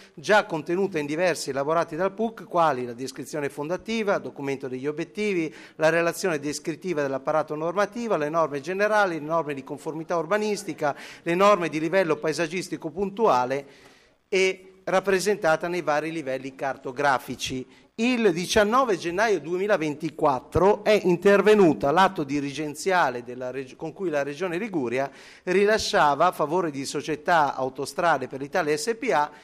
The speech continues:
il provvedimento autorizzatorio unico regionale recante la determinazione motivata di conclusione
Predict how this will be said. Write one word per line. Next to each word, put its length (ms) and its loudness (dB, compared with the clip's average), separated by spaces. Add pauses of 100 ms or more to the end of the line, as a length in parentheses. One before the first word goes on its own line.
(240)
il 140 -10
provvedimento 920 0
autorizzatorio 880 0
unico 540 -2
regionale 800 0
recante 460 -2
la 80 -2
determinazione 720 -4
motivata 520 0
di 120 -10
conclusione 840 -2